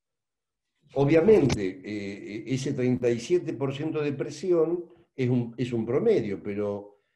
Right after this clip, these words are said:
con la informalidad que hay, que después va a hablar, va a hablar de esto Jorge Sarguini, eh, eh, la presión tributaria para los le-, los que trabajan en blanco es arriba del cincuenta.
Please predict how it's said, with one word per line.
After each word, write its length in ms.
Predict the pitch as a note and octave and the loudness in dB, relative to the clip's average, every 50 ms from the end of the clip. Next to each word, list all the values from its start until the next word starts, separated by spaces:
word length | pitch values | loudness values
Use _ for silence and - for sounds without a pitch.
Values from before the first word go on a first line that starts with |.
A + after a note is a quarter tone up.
| _ _ _ | _ _ _
con 140 | - C#3 C3 | -2 0 2
la 80 | C3+ C#3 | 4 4
informalidad 920 | C#3+ C3+ C3+ C3+ C#3 C3+ C3+ C3+ C#3 C3+ C#3 E3+ G3+ A3 G3+ - - - | 6 4 4 4 2 2 2 4 2 2 4 4 2 2 0 -4 -8 -12
que 200 | - - D#3 E3 | -8 -2 2 4
hay, 240 | D3+ C3 G2+ F#2 E2+ | 4 4 4 2 0
que 120 | - A2 F#2+ | -4 -4 -4
después 260 | F2+ - - D3 B2+ | -4 -4 -2 0 0
va 60 | A#2+ | 2
a 20 | |
hablar, 460 | A#2+ A#2 A#2 A#2 A#2+ B2 B2 B2 A2 G#2 | 2 2 2 2 0 -4 -6 -8 -4 -2
va 60 | A2+ | -2
a 20 | |
hablar 280 | A2+ A#2 B2 B2 A#2+ A#2 | 0 0 2 0 0 0
de 100 | A#2+ B2+ | -2 -4
esto 180 | A#2+ - A2+ | -4 -4 -8
Jorge 280 | - - A#2+ A#2 G#2 A2 | -8 -6 -6 -8 -8 -8
Sarguini, 720 | G2 B2 B2+ B2 B2+ A#2+ A2 G#2 F#2+ G#2 A#2+ B2+ B2 C3 - _ _ _ _ _ _ _ _ _ _ - | -6 -4 -4 -4 -4 -4 -6 -6 -6 -6 -8 -8 -8 -12 -18 _ _ _ _ _ _ _ _ _ _ -2
eh, 480 | - C#3 C#3 C3+ C3+ C#3+ - - - - | 0 2 4 4 4 2 -2 -6 -10 -12
eh, 160 | - F3 D#3 C3 | -8 -6 -2 2
la 180 | C#3 C#3 C#3 | 2 2 2
presión 380 | C#3 D3 C#3 - A3 B3 A#3 F#3 | 2 2 2 2 2 2 2 4
tributaria 720 | F3 F3 E3 D#3+ D3+ C#3 C#3 C#3 B2 A2+ A2+ G#2+ G2 - - | 2 2 2 2 2 2 2 2 2 2 2 0 -2 -4 -4
para 360 | A#2 G#2+ G#2+ G#2 G#2+ G#2 G#2 | -4 -2 -2 0 0 -2 -2
los 280 | G#2 G#2 G#2+ G2 - | -2 -2 -2 -4 -4
le-, 440 | A2 A2+ G#2+ A2 A#2 A2+ - - _ _ _ _ | -4 -4 -2 -2 -2 -4 -6 -10 _ _ _ _
los 180 | - G#2 A2 G#2+ | -8 -6 -4 -4
que 100 | - A2+ | -4 -2
trabajan 420 | - A2+ B2+ F3 G3+ G3 E3 C3+ B2+ | 0 2 2 2 2 0 0 2 2
en 180 | B2 A#2+ A#2+ | 2 2 2
blanco 720 | B2+ F#3 A#3+ B3+ B3 A3 F3 B2 - E2+ D2 C#2 - - _ _ _ _ | 2 0 0 0 0 -2 -4 -4 -6 -6 -6 -8 -10 -16 _ _ _ _
es 200 | - G#3+ G#3 G#3+ | -8 -6 -2 0
arriba 280 | D#3+ C3 C3+ C3 A#2 G#2+ | 0 2 2 2 2 2
del 160 | F#2+ F2+ F#2+ | 2 0 -2
cincuenta. 840 | - - D#3 F3+ G#3 - D4+ C#4+ A#3+ F#3 A#2+ - - C#2 - - _ | -4 -6 -6 -6 -6 -6 -6 -6 -6 -6 -6 -8 -8 -14 -16 -18 _